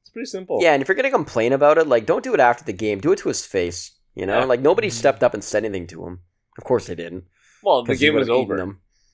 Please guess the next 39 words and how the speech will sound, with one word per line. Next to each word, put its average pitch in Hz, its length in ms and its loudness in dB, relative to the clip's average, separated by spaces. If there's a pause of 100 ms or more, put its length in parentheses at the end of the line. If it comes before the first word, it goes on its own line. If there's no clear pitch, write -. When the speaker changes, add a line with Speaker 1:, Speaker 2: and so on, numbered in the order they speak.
(640)
Speaker 2:
No, 78 380 -6
but, 90 240 -8 (420)
you 180 120 2
know, 117 280 2
nobody 139 200 4
Speaker 1:
<laughs> - 20 0
Speaker 2:
wants 113 160 -2
to 95 60 -6
mess 98 220 -4
with 90 80 -8
that 90 160 -2
guy, 92 180 0
obviously, 92 400 -4
'cause, - 260 -6 (320)
<laughs> - 60 -16
I 113 40 -10
mean, 101 140 -4
he's 92 180 -10
huge. 113 420 -6 (440)
Would 113 140 -6
you 120 60 0
wanna 131 140 4
mess 151 200 2
with 139 120 -2
him? 143 160 -4 (580)
Speaker 1:
Yeah, 113 280 0 (160)
it's 139 160 -4
funny 170 180 2
that 170 220 2
Cameron 139 340 2
Payne 113 300 -2
was 107 120 -8
the 104 80 -12
guy 101 200 2
who 101 80 -6
did 95 180 -10
it, 90 180 -10
too. 90 200 -4
Like, 92 200 -8